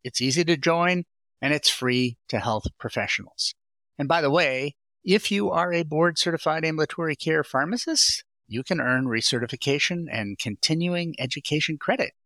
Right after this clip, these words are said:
for listening to this podcast and reading the written commentary posted on our website.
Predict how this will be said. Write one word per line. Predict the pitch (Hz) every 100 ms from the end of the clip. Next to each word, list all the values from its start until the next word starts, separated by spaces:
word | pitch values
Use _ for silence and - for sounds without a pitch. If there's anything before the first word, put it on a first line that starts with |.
| _ _
for | -
listening | 120 143 180 180
to | 165
this | 165 165
podcast | - 143 135 151 147 143 - _ _ _ -
and | 156 165 165 151
reading | 113 147 160 151
the |
written | 139 139 139
commentary | 147 135 131 - 127
posted | 127 127 127 - 123
on | 123
our | 120
website. | 139 - 131 101